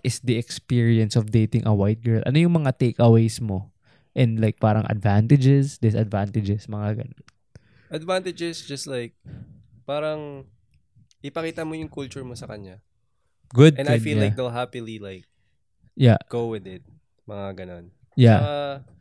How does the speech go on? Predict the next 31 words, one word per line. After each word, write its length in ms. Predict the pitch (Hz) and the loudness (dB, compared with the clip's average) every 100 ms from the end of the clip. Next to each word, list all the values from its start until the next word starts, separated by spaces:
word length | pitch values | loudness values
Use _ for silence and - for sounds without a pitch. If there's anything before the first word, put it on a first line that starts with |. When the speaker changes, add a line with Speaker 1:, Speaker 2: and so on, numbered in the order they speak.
| _ _ _ _ _ | _ _ _ _ _
Speaker 2:
yeah, 160 | - 359 | -14 -10
madami, 500 | 320 202 220 196 190 | -8 -4 -2 -2 -6
madami 380 | 196 202 202 196 | -4 -4 -4 -4
rin 200 | 175 175 | -6 -4
yo. 260 | 151 127 127 | -6 -6 2
Speaker 1:
Yeah. 280 | 135 113 120 - _ _ _ - | 6 6 4 -8 _ _ _ -20
Speaker 2:
Like, 340 | - 113 113 - - _ _ _ _ | -14 -12 -12 -16 -20 _ _ _ _
matutunan 680 | 123 123 120 127 123 123 120 | -14 -12 -10 -10 -8 -8 -8
mo 80 | 120 | -10
yung 140 | 120 | -12
culture 380 | - 113 - 175 | -12 -12 -8 -8
niya. 400 | 170 139 139 139 _ _ _ _ | -4 -4 -4 -10 _ _ _ _
Speaker 1:
Yeah. 160 | - 120 | 4 4
Speaker 2:
Vice 260 | 110 104 - | 2 -10 -14
versa. 580 | 139 147 - 123 120 123 _ _ _ _ _ _ _ | -14 -12 -10 -10 -10 -14 _ _ _ _ _ _ _
Speaker 1:
And 160 | - 196 | 4 6
that's 160 | 233 127 | 6 6
good. 260 | 127 104 | 4 6
That's 220 | 127 147 | 4 4
Speaker 2:
Yeah. 140 | 151 123 | 6 4
Speaker 1:
good. 40 | |
Kasi 220 | - 170 185 | 4 4 6
parang 380 | 185 180 180 - _ | 6 6 2 -6 _
it 220 | - 143 | -4 0
widens 420 | 139 143 127 127 120 | 4 6 6 2 2
your 140 | 131 | 4
horizons, 480 | 117 113 113 107 110 | 6 6 2 2 2
Speaker 2:
Yeah, 160 | 185 | 0
Speaker 1:
di 80 | 113 - 127 | -2 -6 -2
ba? 220 | 113 - | 0 0
Speaker 2:
exactly. 200 | 117 104 | -4 -12